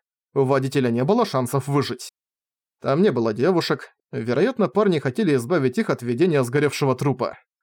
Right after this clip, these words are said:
Даже если пламя было потушено, возможность того, что бензин на основе метанола вновь вспыхнет, была не нулевой.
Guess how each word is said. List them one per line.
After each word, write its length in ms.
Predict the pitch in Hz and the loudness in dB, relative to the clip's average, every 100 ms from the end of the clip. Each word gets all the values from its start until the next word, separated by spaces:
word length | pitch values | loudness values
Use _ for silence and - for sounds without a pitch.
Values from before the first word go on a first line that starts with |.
| _ _ | _ _
Даже 380 | - - 151 165 | -6 -2 0 0
если 280 | 160 - 139 | -2 0 -2
пламя 280 | 151 156 135 | 0 0 0
было 220 | 143 135 | 2 0
потушено, 640 | 113 - 202 165 143 135 - _ | -2 0 0 2 2 0 -2 _
возможность 640 | - 117 120 240 175 156 - | -6 -4 0 0 0 -2 0
того, 300 | 139 123 208 | 0 2 0
что 160 | - 139 | 0 0
бензин 440 | 131 127 170 160 | 0 2 2 2
на 120 | 131 | 2
основе 340 | 123 - 160 135 | 0 0 0 0
метанола 460 | 127 131 160 139 | 0 0 2 0
вновь 220 | 120 135 | 0 -2
вспыхнет, 600 | - - 220 202 156 - _ _ _ - | -4 -4 -2 0 -2 -2 _ _ _ -8
была 380 | 117 123 143 147 | -2 2 2 2
не 80 | |
нулевой. 580 | 143 139 139 147 135 - | 2 2 2 2 0 -4